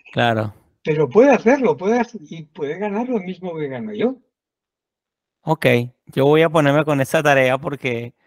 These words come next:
Speaker 1: siento que mi momento ha, ha llegado, porque, o sea, yo, el, el tema del emprendimiento y de la innovación ha sido para mí fundamental. Y de un tiempo para acá, quizás desde que estoy en Estados Unidos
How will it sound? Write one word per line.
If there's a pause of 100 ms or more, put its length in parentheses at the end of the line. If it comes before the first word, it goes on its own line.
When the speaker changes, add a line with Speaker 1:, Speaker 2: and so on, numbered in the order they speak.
(280)
Speaker 1:
siento
que
mi
momento
ha,
ha
llegado,
porque, (160)
o
sea,
yo, (1300)
el,
el
tema
del
emprendimiento
y
de
la
innovación
ha
sido
para
mí
fundamental.
Y
de
un
tiempo
para
acá,
quizás
desde
que
estoy
en
Estados
Unidos